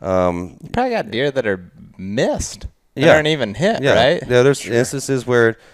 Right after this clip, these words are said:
Speaker 1: we've tracked deer and there's an arrow stuck in the tree. They couldn't find the arrow and they, they missed, and it was a clean arrow stuck in the tree, and it was a, <laughs> you know. So there's a lot of reasons why you don't recover one.
Speaker 2: Mm-hmm.
Speaker 1: Just because they call you to track it doesn't mean the deer's dead.
Speaker 2: Right.
Speaker 1: Um,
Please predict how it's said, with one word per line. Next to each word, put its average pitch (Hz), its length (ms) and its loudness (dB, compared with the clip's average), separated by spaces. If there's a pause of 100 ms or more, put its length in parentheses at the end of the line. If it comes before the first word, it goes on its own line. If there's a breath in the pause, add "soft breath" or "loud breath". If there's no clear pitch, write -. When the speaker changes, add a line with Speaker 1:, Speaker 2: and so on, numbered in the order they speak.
(220 soft breath)
Speaker 1:
we've 127 180 0
tracked 113 320 4
deer 110 240 -2
and 98 100 -2
there's 101 240 0
an - 80 -6
arrow 104 240 0
stuck - 300 -4
in 87 40 -6
the 87 60 -6
tree. 107 240 -4
They 87 80 2
couldn't - 240 -4
find 90 180 0
the 87 40 0
arrow 98 220 2
and 87 80 -2
they, 92 120 0
they 90 280 -6
missed, 87 360 -6
and 85 120 -8
it 80 40 -6
was 69 100 -12
a - 40 -18
clean 95 260 -4
arrow 82 220 -2
stuck - 260 -6
in 78 80 -8
the 73 60 -8
tree, 87 280 -6
and 76 140 -8
it - 100 -10
was - 180 -10
a, - 40 -14
<laughs> - 320 -20
you 76 60 -8
know. 78 160 -4 (520 loud breath)
So 143 160 2
there's 135 180 6
a 123 40 4
lot 156 240 6
of 131 180 -2
reasons 117 460 -4
why 104 180 2
you 98 120 -2
don't 95 180 -2
recover 90 460 -2
one. 73 340 -10 (160)
Speaker 2:
Mm-hmm. 104 380 -12
Speaker 1:
Just 151 160 -4
because 139 380 4
they 107 100 0
call 120 280 2
you 113 80 -2
to 85 60 -6
track 120 280 0
it 92 40 -12
doesn't 98 240 -4
mean 104 140 -4
the 87 80 -4
deer's 85 300 -4
dead. 76 220 -4 (220)
Speaker 2:
Right. 50 320 -6 (300)
Speaker 1:
Um, 98 340 2